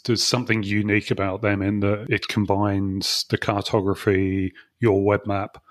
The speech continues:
and the dialogue, the narrative around it. And I think that's sometimes something that you need. You need to be able to guide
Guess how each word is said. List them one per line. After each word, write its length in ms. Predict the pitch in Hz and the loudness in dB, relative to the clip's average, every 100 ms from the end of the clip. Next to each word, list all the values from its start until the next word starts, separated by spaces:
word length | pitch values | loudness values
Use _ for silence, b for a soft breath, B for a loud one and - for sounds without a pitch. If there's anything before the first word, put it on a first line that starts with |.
| B B | B B
and 500 | 117 113 113 107 101 - - _ | -2 0 0 -2 -4 -8 -12 _
the 80 | 113 | 0
dialogue, 640 | 107 104 107 110 131 147 - _ | 2 2 2 2 0 -4 -14 _
the 80 | 101 | -2
narrative 420 | 101 110 113 110 | 0 0 0 0
around 340 | 113 110 123 127 | 0 2 -2 -2
it. 100 | 139 | -2
And 120 | 110 | 0
I 40 | |
think 300 | 110 - 113 - | 0 0 -2 -6
that's 240 | 107 113 - | -4 -2 0
sometimes 840 | - 110 - 107 101 101 98 - - B B B | 0 0 0 0 2 0 -2 -6 -8 B B B
something 360 | - 117 107 | -2 0 2
that 140 | 104 113 | 0 2
you 160 | 101 | 2
need. 460 | 98 98 110 135 - | 2 2 2 0 0
You 80 | 113 | 2
need 180 | 107 98 | 2 -2
to 80 | - | -4
be 120 | 101 | -4
able 180 | 98 92 | -2 -4
to 100 | 90 - | -8 -4
guide 400 | 92 98 98 | -4 -2 -4